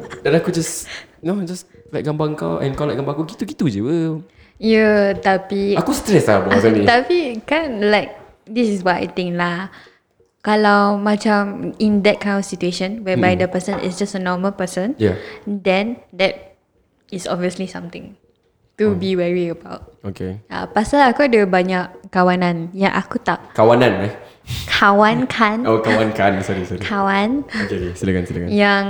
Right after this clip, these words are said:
Speaker 1: Mm-mm.
Speaker 2: macam I didn't expect that, like, they would like me or anything.
Speaker 1: Oh,
Speaker 2: But
Speaker 1: okay.
Speaker 2: aku macam keluar dengan dorang, lepak dengan dorang.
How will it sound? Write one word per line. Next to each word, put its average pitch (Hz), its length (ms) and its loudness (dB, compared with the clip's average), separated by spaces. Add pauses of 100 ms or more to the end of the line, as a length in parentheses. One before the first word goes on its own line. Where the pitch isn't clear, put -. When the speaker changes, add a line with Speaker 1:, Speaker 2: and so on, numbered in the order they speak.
(120)
Speaker 1:
Mm-mm. 196 140 -8 (240)
Speaker 2:
macam 214 560 -2 (880)
I 202 160 -2
didn't 220 320 2
expect - 480 -6 (160)
that, 185 320 -10
like, - 160 -10
they 170 180 -8
would 170 220 -4
like 175 160 -4
me 175 340 -8
or 165 140 -8
anything. 170 540 -6
Speaker 1:
Oh, 95 260 -6
Speaker 2:
But 202 160 -2
Speaker 1:
okay. 202 80 2
Speaker 2:
aku - 140 -6
macam 294 180 -4
keluar 240 300 4
dengan 226 180 -2
dorang, 202 240 0
lepak 196 240 -2
dengan 190 160 -6
dorang. 180 300 -2